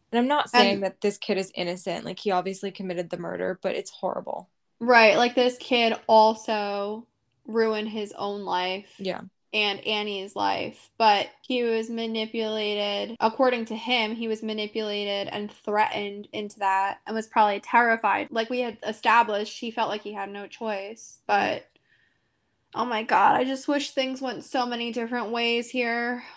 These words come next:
Speaker 1: Me too. On to the aftermath. November second, twenty eighteen, the teen was released from jail.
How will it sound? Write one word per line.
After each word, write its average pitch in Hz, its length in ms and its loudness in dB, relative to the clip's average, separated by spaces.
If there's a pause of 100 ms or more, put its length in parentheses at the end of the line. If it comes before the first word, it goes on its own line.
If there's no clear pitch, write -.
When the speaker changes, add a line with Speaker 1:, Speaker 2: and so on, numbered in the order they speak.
(120)
Speaker 1:
Me 220 120 -6
too. 196 360 -10 (760)
On 214 160 2
to 214 100 -6
the 220 120 6
aftermath. 202 720 0 (240)
November 214 460 4
second, 214 640 -2
twenty 208 400 -2
eighteen, 202 720 -4 (960)
the 214 100 0
teen 220 320 2
was 254 180 2
released 208 420 2
from 196 200 -4
jail. 180 480 0